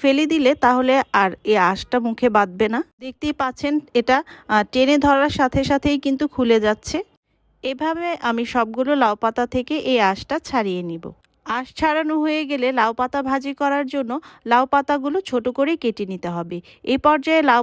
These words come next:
পাতাগুলো আমি কেটে নিয়েছি। লাউ পাতা ভাজি করার জন্য এখানে আমার লাগছে কিছু পেঁয়াজ কুচি, তারপর লাগছে রসুন কুচি এবং লাগছে শুকনো মরিচ এবং কাঁচা মরিচ। আর লাগবে ভাজি করার জন্য তেল।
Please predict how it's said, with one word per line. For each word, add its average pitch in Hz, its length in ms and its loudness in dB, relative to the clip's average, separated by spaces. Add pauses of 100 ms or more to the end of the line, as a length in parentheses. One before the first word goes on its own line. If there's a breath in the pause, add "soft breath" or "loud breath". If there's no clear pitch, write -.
পাতাগুলো 262 420 0 (140)
আমি 226 220 -2
কেটে 233 220 -2
নিয়েছি। 240 420 -4 (380)
লাউ 226 140 -4 (100)
পাতা 302 220 -4 (100)
ভাজি 302 260 0
করার 294 400 2
জন্য 247 180 0 (260)
এখানে 254 260 0 (180)
আমার 208 180 0 (120)
লাগছে 196 340 -2
কিছু 254 260 -6 (100)
পেঁয়াজ 220 300 4 (140)
কুচি, 233 300 -8 (380 soft breath)
তারপর 247 340 2 (160)
লাগছে 262 340 -2
রসুন 233 360 -2 (120)
কুচি 254 280 -4 (240)
এবং 202 160 0 (160)
লাগছে 196 300 -2 (100)
শুকনো 247 360 -2
মরিচ 294 320 0 (280)
এবং 180 180 -2 (160)
কাঁচা 208 340 0
মরিচ। 170 320 -6 (580)
আর 262 80 -8 (120)
লাগবে 285 280 -6
ভাজি 240 420 -2
করার 262 220 2 (100)
জন্য 269 160 0 (180)
তেল। 175 180 -2